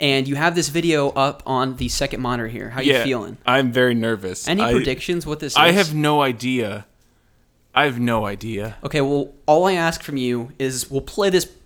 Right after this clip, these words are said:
Speaker 1: back probably at least twice, okay?
Speaker 2: Okay.
Speaker 1: During the first take, I want you to not say anything, just visually react, because I don't want the recording to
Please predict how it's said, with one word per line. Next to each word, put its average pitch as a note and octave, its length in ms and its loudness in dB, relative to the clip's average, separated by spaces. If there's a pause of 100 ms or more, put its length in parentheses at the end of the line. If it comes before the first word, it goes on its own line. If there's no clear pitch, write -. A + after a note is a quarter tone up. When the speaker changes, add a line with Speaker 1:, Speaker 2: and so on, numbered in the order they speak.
(140)
Speaker 1:
back C3+ 300 0
probably C#3 400 2
at B2+ 120 -6
least C3+ 240 0
twice, - 580 -6 (140)
okay? B2+ 260 -2
Speaker 2:
Okay. A2 340 -2 (640)
Speaker 1:
During D#3+ 220 6
the F3 80 4
first D#3 340 0
take, B2+ 380 -4 (640)
I C3 60 4
want B2+ 180 2
you C3 80 -4
to A#2+ 80 -4
not A#2+ 220 0
say C#3 160 -2
anything, C#3 480 0
just - 240 -4 (720)
visually D#3 500 4
react, A#2+ 640 -4 (240)
because C#3 440 0
I D3 100 4
don't D#3 160 2
want D3 260 0 (760)
the C#3+ 100 2
recording C3+ 500 2
to A#2+ 500 2